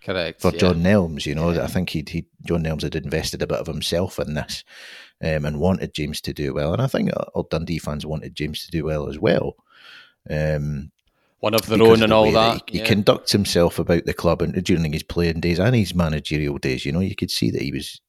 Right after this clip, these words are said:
Speaker 2: he was bothered about the club, you know, he, he cared, uh, about, about how they were doing. Um, so for him to get to this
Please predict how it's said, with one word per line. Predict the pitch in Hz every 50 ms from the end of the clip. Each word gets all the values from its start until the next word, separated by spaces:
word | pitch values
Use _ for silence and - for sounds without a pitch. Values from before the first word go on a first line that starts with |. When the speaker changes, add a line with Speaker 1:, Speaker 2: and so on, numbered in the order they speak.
| _ _ _
Speaker 2:
he | 90 82
was | 82 80
bothered | 73 - 73 87 117 107 82 67 73 - - - _ _ _
about | - - 80 80 -
the | - 78
club, | - - 80 73 - -
you | 78
know, | 85 87
he, | 92 78 -
he | 80 80
cared, | - - - 95 98 92 82 80 - - _ _ _ _ _ - - - - - - - - _ _ _ -
uh, | 78 82 78 76 76 76 71 71 -
about, | - - - 78 71 65 - -
about | - - 78 73 -
how | 87 85
they | - 85 76
were | 76 76 -
doing. | - 90 87 80 76 73 - _ _ _ -
Um, | - 73 76 76 76 76 73 73 73 73 - _ _ - - - - - - - - - - _
so | - - 151 -
for | - 147 131
him | 127 120 - - -
to | - 113
get | 101 120 - - -
to | -
this | 98 104 104 - - - - -